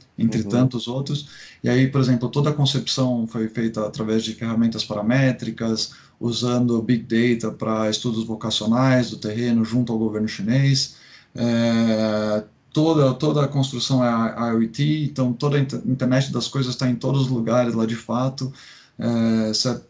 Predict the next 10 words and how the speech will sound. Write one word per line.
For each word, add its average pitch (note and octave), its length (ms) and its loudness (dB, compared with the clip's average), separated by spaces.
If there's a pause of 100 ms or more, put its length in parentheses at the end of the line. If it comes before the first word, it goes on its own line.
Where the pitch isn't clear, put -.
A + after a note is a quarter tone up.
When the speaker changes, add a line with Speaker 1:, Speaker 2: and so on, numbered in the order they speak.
Speaker 1:
pra C3 100 0
você B2 180 -2
ter C3 140 0
ideia, B2+ 280 4
por B2+ 140 -8
exemplo, C3 200 -2
a C3 40 0
modulação B2+ 580 0
dos C3 160 -4
edifícios C#3+ 920 -4